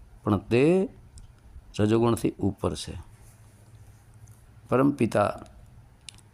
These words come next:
પરમાત્માના શબ્દમાં તે લીન રહે છે, ભક્તિ ભજનમાં તે લીન રહે છે. બ્રહ્મા, વિષ્ણુ, મહેશ ત્રણે ત્રણ, પરંતુ ત્રણે ત્રણ સર્જન પાલનને સંઘાર કરતા હોવા છતાં તેનાથી ઉપર છે. એ આપણે ઘણીવાર આ વાત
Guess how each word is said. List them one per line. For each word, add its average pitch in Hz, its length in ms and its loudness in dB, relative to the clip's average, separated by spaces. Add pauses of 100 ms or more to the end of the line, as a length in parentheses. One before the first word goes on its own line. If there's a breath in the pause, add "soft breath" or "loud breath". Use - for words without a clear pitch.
(300)
પરમાત્માના 113 880 0 (1040)
શબ્દમાં 117 520 0
તે 113 120 2
લીન 113 340 2
રહે 95 280 0
છે, 87 140 -2
ભક્તિ 87 320 -2
ભજનમાં 98 460 2
તે 95 160 -2
લીન 92 300 0
રહે 85 240 -8
છે. - 120 -12
બ્રહ્મા, 107 360 2
વિષ્ણુ, 98 240 -4
મહેશ 90 340 0
ત્રણે 98 260 0
ત્રણ, 92 260 -2
પરંતુ 160 720 2 (540 loud breath)
ત્રણે 165 240 2
ત્રણ 196 420 0 (720)
સર્જન 151 440 2
પાલનને 170 400 -2
સંઘાર 151 480 2
કરતા 139 400 2
હોવા 139 280 0 (100)
છતાં 147 280 2
તેનાથી 123 380 2
ઉપર 117 360 0
છે. 139 160 0
એ 143 100 4
આપણે 120 280 2
ઘણીવાર 113 360 4
આ 107 60 2
વાત 104 420 -2